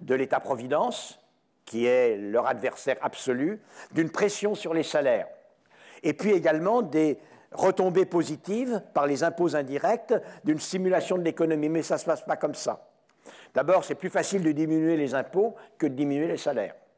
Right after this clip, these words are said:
Euh, diminuer les salaires, ça fait réagir. Diminuer les impôts, euh, plutôt pas. Deuxièmement, la dérégulation de cette époque aboutit, la dérégulation et d'autres phénomènes, les pétrodollars, euh,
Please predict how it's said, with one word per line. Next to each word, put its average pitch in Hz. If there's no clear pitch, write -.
Euh, -
diminuer 127
les 127
salaires, 147
ça 120
fait 151
réagir. 147
Diminuer 110
les 110
impôts, 120
euh, 85
plutôt 127
pas. -
Deuxièmement, 196
la 156
dérégulation 196
de 147
cette 139
époque 240
aboutit, 180
la 127
dérégulation 156
et 147
d'autres 160
phénomènes, 139
les 123
pétrodollars, 135
euh, 110